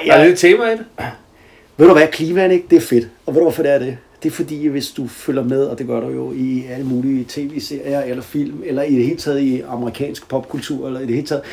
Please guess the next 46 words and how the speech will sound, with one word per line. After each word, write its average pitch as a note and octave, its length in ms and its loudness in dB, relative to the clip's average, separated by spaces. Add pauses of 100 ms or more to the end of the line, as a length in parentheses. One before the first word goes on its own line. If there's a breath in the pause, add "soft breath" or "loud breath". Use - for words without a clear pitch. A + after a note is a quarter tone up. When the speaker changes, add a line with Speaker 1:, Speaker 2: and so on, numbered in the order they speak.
(160 loud breath)
Speaker 2:
så - 160 0
er D#3+ 40 4
Cleveland D#3 580 2
jo, D3 60 0
det - 80 -8
er C#3+ 40 -4
jo C3 60 -6
sådan C#3 200 -2
en, B2+ 60 0
man, A#2+ 240 -2
man, A#2 280 -8
øh, A#2 220 -10
griner C3+ 320 -2
af, B2 80 -8
man A#2+ 40 -4
laver A#2+ 220 0
jokes A#2+ 240 0
af. B2 120 -4
Altså B2 160 -4
i - 20 -2
gamle A#2+ 240 -2
dage, A#2 140 -2 (100)
Aarhus, B2+ 580 -4
øh, A#2 520 -6
vittigheder B2 340 -2
i A2+ 60 -4
Danmark, A#2+ 340 -4
ikke? B2+ 360 -12 (220)
Nu B2+ 260 -4
er C3+ 60 0
Aarhus A#2+ 280 0
jo C3+ 60 -4
fandens C3 320 -8
fedt, C#3+ 220 -2 (100)
hip. D#3+ 220 -8 (560 loud breath)
Men C3+ 220 0
Cleveland F#3+ 520 4
er D#3 60 -2
jo D3 80 0
sådan E3 100 -6
et D#3 60 -6
sted, D3+ 200 4
hvor, B2+ 240 -6
altså, C#3 360 -4
prøv C#3 180 2
her B2+ 200 -4